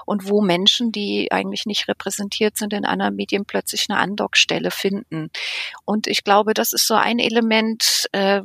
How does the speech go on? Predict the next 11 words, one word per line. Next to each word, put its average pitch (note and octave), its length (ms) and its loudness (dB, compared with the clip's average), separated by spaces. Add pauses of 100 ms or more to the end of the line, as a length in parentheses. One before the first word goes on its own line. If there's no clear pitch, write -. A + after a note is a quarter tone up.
(120)
was G3+ 160 0
so A3 100 -2
ein G3 40 -4
bisschen G#3+ 280 2
so G3 140 -6
diesen G3+ 260 -6
Lagerfeuereffekt - 1600 2
von G#3 140 -6
den G3 140 -4
Medien G3 360 -2
schon G3 260 0